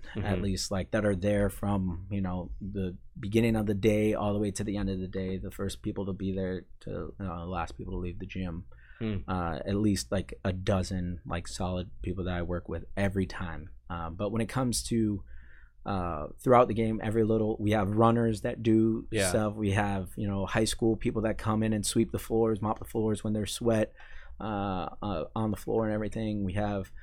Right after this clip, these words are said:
Speaker 1: uh, security, you know, moving people place to place. And then we have all of our people that help up with packing and, uh, a-, and break it down after a game is
Speaker 2: Mm-hmm.
Speaker 1: done. So, I mean, at the end of the day, it's probably, like, thirty, thirty-five people, you know,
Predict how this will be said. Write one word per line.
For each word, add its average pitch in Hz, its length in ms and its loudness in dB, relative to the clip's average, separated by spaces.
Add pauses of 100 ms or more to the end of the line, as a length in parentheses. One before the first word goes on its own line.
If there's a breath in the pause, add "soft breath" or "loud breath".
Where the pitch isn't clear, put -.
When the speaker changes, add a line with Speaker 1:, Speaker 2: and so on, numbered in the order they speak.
(440 soft breath)
Speaker 1:
uh, 90 180 0
security, 113 840 6
you 110 80 0
know, 104 200 0
moving 107 420 4
people 117 320 2
place 110 280 2
to - 60 -6
place. 113 720 2
And 107 180 -2
then 107 420 0
we 101 120 0
have 101 200 0
all 107 160 4
of 104 80 0
our 107 100 2
people 107 240 0
that 104 160 -2
help 107 240 -2
up 104 180 -2
with 95 240 -2 (360)
packing 107 560 0
and, 92 260 -2 (480 loud breath)
uh, 80 420 -4 (220)
a-, 101 240 -2
and 110 240 -4
break 113 240 4
it 101 80 2
down 101 320 2
after 104 240 -2
a 101 60 0
game 101 200 0
is 101 140 0
Speaker 2:
Mm-hmm. 95 120 2
Speaker 1:
done. 104 180 0
So, 95 280 -6
I 104 120 0
mean, 101 160 2
at 101 160 0
the 123 80 4
end 117 140 4
of 110 40 2
the 110 80 -2
day, 104 160 6
it's 117 100 4
probably, 107 240 2
like, 113 180 -2
thirty, 107 280 2
thirty-five 101 500 -2
people, 104 540 -2
you 101 80 -4
know, 95 180 -4